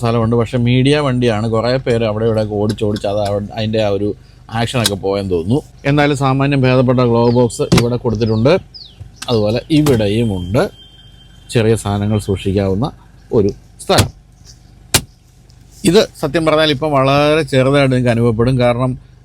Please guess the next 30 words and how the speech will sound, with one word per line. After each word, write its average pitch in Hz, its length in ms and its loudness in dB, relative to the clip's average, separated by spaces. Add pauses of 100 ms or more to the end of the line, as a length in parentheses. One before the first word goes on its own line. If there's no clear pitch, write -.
(180)
ഈ 131 40 4 (160)
കൊറിയൻ 131 300 4 (100)
വാഹനങ്ങളൊക്കെ 123 640 0
വന്ന് 120 200 0
വലിയ 120 280 4
വലിയ, 123 260 4 (460)
ആ, 117 40 2 (100)
സ്ക്രീനുകൾ 123 480 2
കൊണ്ടിരുന്നു. 117 420 2
ഇപ്പം 120 200 -2
കഴിഞ്ഞ 120 220 0
ദിവസം 123 260 -2
നമ്മുടെ 120 180 0
കയ്യിലുണ്ടായിരുന്ന, 120 520 0 (520)
ആ, - 20 0 (120)
ഏറ്റവും 131 300 2
പുതിയ 120 200 4 (300)
വിൻസർ, 127 380 2 (100)
എം 117 160 0
ജി 139 120 4
വിൻസറിൻ്റെയൊക്കെയാണ് 120 840 0
മുൻഭാഗത്ത് 123 580 -2 (100)
മൊത്തം 110 380 -6
സ്ക്രീനാണെന്ന് 117 580 -2
പറഞ്ഞ 107 260 -4
പോലെ 101 140 -2 (420)
ആണ് 104 160 -2
അവസ്ഥ. 98 200 -4 (100)
പക്ഷേ 127 220 -2
ഇത് 135 60 4